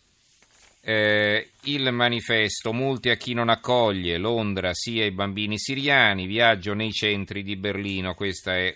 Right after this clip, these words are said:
una inchiesta alle pagine otto e nove. Il Mattino, migranti, multe a chi non accetta i nuovi arrivati, eh,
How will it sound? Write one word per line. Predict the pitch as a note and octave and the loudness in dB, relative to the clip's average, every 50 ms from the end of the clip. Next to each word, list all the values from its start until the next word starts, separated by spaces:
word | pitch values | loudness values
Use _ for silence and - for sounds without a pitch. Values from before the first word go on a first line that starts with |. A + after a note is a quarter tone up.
| - _ | -6 _
una | - - F2+ F2+ F2 F2 E2+ D#2+ - | -14 -10 -8 -6 -6 -6 -6 -8 -8
inchiesta | E2+ F#2 F2+ E2+ - - G#2 G2 F#2 F2+ - - - F#2 F2 - - - - - - - - - - - - - - _ _ _ _ _ _ _ _ - - | -8 -8 -8 -6 -4 -2 -2 -2 -2 -2 -6 -8 -6 -6 -6 -6 -8 -16 -20 -20 -20 -20 -20 -20 -20 -20 -20 -20 -20 _ _ _ _ _ _ _ _ -10 -8
alle | F2+ F#2+ | -6 -4
pagine | F2+ - G2+ G2+ F2+ D#2 G2 F#2 G2 G2+ | 0 2 2 2 2 0 -4 -2 0 0
otto | G2+ G2 - - - | 0 0 -2 -2 -4
e | G#2 | -2
nove. | G#2 G#2+ A#2 A#2 A2+ G#2 F#2 E2+ E2 E2+ | 0 2 2 4 4 4 4 2 -2 -4
Il | E2+ G2+ A2 A2 A2+ | -8 -6 -4 -4 -2
Mattino, | A2+ A2+ A#2 - _ - C3+ C3 C3 A#2+ A2+ G2+ F#2 F2 F2 | 0 -2 -2 -4 _ -4 -2 -2 0 0 0 0 -2 -2 -2
migranti, | F#2 G2 G2 A2+ A#2+ A#2+ A#2 A2 G#2 G2 - G2+ | -4 -2 2 4 6 6 6 4 0 -2 -4 -4
multe | G#2+ A#2+ B2+ B2+ A#2+ - - G#2+ | -2 0 0 -2 -2 -2 0 -2
a | G2 | -2
chi | - - A2+ | -2 -4 -4
non | G#2 G#2+ G#2 G#2 | -2 -2 -2 -2
accetta | G2+ - - - A#2+ A2+ G#2 - - - G2+ G2 | -2 -2 0 0 0 0 0 -2 -2 0 0 0
i | D#2 G#2 G#2 | 0 -2 -4
nuovi | G#2 A2 A#2 A#2 A2+ A2 G#2 G2 G2+ F#2 | -2 0 2 2 2 2 2 0 -2 -4
arrivati, | - G#2 G#2+ G#2+ A2 C3 C#3+ C#3 D3+ D3 C3+ G#2+ F2+ E2+ - - E2+ D#2+ D#2 - - | -2 -2 -2 -2 -2 -2 0 4 6 6 6 6 4 0 -4 -6 -10 -10 -10 -12 -12
eh, | - F#2 E2+ E2 D#2+ D#2 D2 D2 D2 D2 C#2+ C#2+ C#2+ | -10 -8 -8 -6 -8 -8 -10 -12 -12 -14 -14 -16 -16